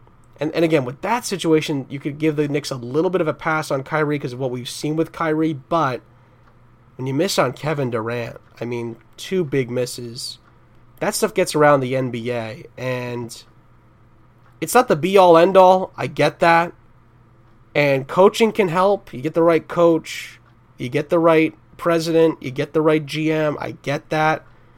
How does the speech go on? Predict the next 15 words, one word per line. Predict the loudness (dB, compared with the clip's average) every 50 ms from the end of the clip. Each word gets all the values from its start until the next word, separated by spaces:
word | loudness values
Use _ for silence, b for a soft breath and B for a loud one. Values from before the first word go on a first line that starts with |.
| b b b b b _ _ _ _ _ _ _ _ _ _ _ _ _ _ _ _ _ _ _ _ _ _ _ -6
but | -4 -2 -2 -2 -4 -8 _
James | -8 -4 -2 0 0 0 0 0
Dolan | 2 4 6 6 6 6 4
has | 2 0 -2
not | -4 -4 -2 -2
done | 0 0 0
himself | 0 -2 -4 -6 -4 -4 -4 -6 -8 -14 _ _
any | -4 -2 0 0 0 0 -2 -4 -6
favors. | -8 -10 -8 -6 -6 -6 -6 -8 -12 -12 -12 -12 -12 -12
You | -10
come | -4 -2 0 2
back | 4 2 2 2
to | -2 -6
James | -4 -2 0 0 -2 -2
Dolan, | -4 -4 -4 -2 -2 -4 -6 -8 -12